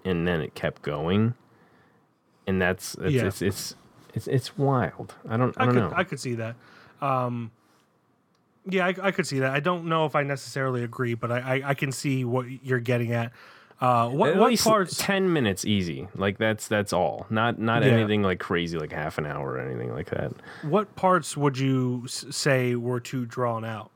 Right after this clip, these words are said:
Speaker 2: I wanna see if we feel similarly, 'cause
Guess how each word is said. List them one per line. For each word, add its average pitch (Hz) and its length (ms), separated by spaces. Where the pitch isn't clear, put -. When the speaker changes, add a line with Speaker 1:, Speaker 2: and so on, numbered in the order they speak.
Speaker 2:
I 120 80
wanna 117 180
see 120 220
if 113 140
we 113 360
feel 127 460
similarly, 113 640
'cause 127 240